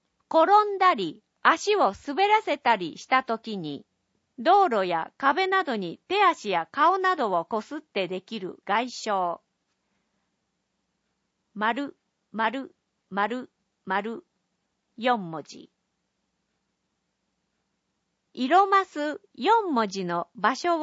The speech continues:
を言います。一段目、一列目。二段目、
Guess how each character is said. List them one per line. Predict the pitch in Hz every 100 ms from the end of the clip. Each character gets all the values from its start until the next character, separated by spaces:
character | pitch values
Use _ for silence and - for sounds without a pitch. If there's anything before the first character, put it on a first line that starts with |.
| 302
を | 269
言 | 226 226
い | 220
ま | 190 175
す。 | - _ _ _ _ _ _ _ _ _ _ _ _ _ _ _ _
一 | 233 - 370
段 | 370 349 320
目、 | 302 285 - _ _
一 | - 220 294
列 | 277 269 - 233
目。 | 220 202 - _ _ _ _ _ _ _ _ _ _ _ _ _ 226
二 | 240 269
段 | 349 381 349
目、 | 330 320 -